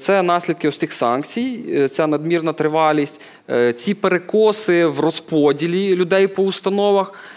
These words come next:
Тобто тут йдеться як про наслідки правових норм,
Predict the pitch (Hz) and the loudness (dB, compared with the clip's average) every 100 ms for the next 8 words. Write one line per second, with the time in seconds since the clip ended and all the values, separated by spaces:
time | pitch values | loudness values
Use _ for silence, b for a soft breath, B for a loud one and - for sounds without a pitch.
0 | B B B 196 196 196 - 247 214 151 | B B B -4 0 -2 0 -2 -2 -2
1 | 190 226 190 196 202 - - 185 175 135 | 0 0 0 0 0 -4 -2 2 2 2
2 | - 156 202 190 165 - 190 220 339 - | 0 0 0 -2 -2 -2 2 2 2 2
3 | 170 117 107 | 0 0 -2